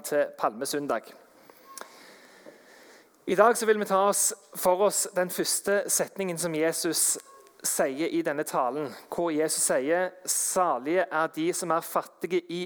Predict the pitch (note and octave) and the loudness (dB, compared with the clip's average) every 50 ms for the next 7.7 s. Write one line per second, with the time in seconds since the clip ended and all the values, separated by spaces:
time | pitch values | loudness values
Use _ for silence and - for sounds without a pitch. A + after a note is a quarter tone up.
0 | - - - D#3+ E3+ G3 A3 A3 G#3+ F#3 C3 G#2+ G2 - - _ _ _ _ _ | -8 -4 -2 -2 0 0 -2 0 0 -2 -2 -2 -10 -20 -20 _ _ _ _ _
1 | - - - - - - - - - - - _ _ _ _ _ _ _ - - | -20 -20 -20 -20 -20 -20 -20 -20 -20 -20 -20 _ _ _ _ _ _ _ -6 -4
2 | C#3 D#3 D3 B2 B2+ D3 C#3+ D3 C#3+ C#3 - - - B2+ C#3 C#3 C3+ B2 A#2 A2 | -2 -2 -2 -2 -4 -4 -2 -4 -4 -4 -4 -4 -2 0 0 0 0 0 -2 0
3 | A#2+ C3 - - - D3 D3+ D3 D3+ C#3+ D3+ D#3 - D3+ D3 C3+ - D3+ C#3 C3+ | -2 -2 -2 -2 -2 -2 -2 -2 -2 -4 -6 -6 -4 -4 -4 -2 -2 -4 -4 -2
4 | D3+ D3 F3 G#3 A#3+ G#3+ - - - - - - - - - - - - - - | 0 2 4 4 2 0 -4 -20 -20 -20 -20 -20 -20 -20 -18 -18 -18 -18 -20 -20
5 | - - - - - - - - - - - _ _ _ _ _ _ _ _ _ | -20 -20 -20 -20 -20 -20 -20 -20 -20 -20 -20 _ _ _ _ _ _ _ _ _
6 | _ _ _ _ _ - - E3 - - - F3+ F3+ F3+ F3+ F#3 F3+ F3+ - - | _ _ _ _ _ -6 -6 -6 -4 0 2 4 4 4 4 2 0 -2 -4 -2
7 | - G3 E3 F#3 F3+ F3 F3+ - F3 - - F#3+ A#3 A#3 | -4 -4 -2 -2 -4 -4 -8 -6 -4 -2 -2 0 0 -2